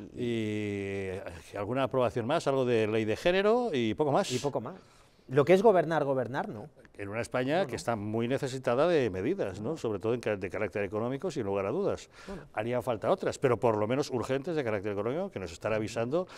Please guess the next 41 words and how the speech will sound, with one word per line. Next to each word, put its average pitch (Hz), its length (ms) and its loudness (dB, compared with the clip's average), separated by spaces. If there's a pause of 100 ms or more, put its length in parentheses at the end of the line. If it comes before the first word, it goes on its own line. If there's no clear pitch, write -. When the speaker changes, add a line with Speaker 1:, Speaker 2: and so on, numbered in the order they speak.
(280)
Speaker 2:
desde 95 220 -4
el 87 40 -4
Fondo 117 220 0
Monetario, 117 600 0
desde 107 220 0
el 101 40 0
Banco 104 220 2
Europeo, 123 600 2
desde 98 240 -2
Europa, 113 460 2
desde, 101 320 -2
eh, 90 640 -4
el 107 80 -2
propio 127 220 6
Speaker 1:
Por, 127 80 8
Speaker 2:
Banco 131 100 6
Speaker 1:
por, 123 60 8
Speaker 2:
de 107 40 4
España. 147 380 6
Speaker 1:
por 131 100 2
no 135 60 6
hablar 135 260 4
de 202 100 2
la 156 80 2
ayuda 123 420 2
a 110 120 -2
las 110 160 -2
pymes, 165 480 2
por 127 140 -4
no 120 100 -4
hablar 117 220 2
de 113 80 2
la 110 100 0
ayuda 110 480 2
a 101 60 0
los 117 140 0
parados, 123 460 2
por 113 160 -8
no 117 120 -6
hablar, 110 260 -2
eh, 110 360 0